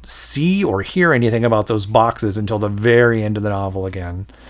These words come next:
So I thought that, that whole, what those things are doing and what those, you know, you've got these ghosts kinda, like, rattling away in your brain,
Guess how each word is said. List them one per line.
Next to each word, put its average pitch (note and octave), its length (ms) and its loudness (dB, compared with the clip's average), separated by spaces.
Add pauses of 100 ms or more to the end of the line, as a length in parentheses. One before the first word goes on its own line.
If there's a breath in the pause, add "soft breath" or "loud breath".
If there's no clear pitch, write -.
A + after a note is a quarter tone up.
(500 soft breath)
So B2 260 6
I A#2+ 120 6
thought D#3+ 200 6
that, C3 300 4
that A2 180 2
whole, E3 520 8
what C#3+ 220 4
those C3+ 220 6
things C3+ 220 2
are B2 80 2
doing C3 360 2
and A#2+ 100 0
what C3 100 2
those, B2 480 2
you B2 100 0
know, G#2+ 140 2
you've G#2+ 220 -2
got B2 180 4
these A2 200 -2
ghosts A#2 360 0
kinda, A#2 180 0
like, A2 200 0
rattling A2+ 480 0
away A2 240 0
in A2+ 80 0
your A2 120 0
brain, G#2 600 -2